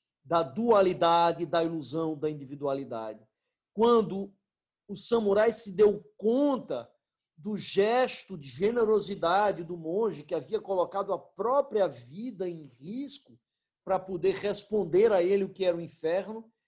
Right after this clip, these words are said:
ele solta a espada envergonhado, cai de joelhos num pranto incontrolável. E aí o monge,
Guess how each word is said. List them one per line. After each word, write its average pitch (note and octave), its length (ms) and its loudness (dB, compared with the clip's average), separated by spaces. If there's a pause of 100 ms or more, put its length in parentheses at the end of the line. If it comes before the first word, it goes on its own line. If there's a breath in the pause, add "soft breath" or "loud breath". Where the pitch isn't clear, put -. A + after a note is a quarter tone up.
ele F3+ 180 -4
solta G#3 800 2
a D3+ 60 -2
espada F#3+ 680 2
envergonhado, E3+ 1040 -4 (360)
cai G#3 280 6
de F#3 160 -8
joelhos E3 720 4
num E3 220 -12 (180)
pranto A3+ 460 2
incontrolável. E3 1400 -2 (1000)
E D3+ 100 -8
aí D3+ 160 -2
o F3 80 -4
monge, D#3 640 -6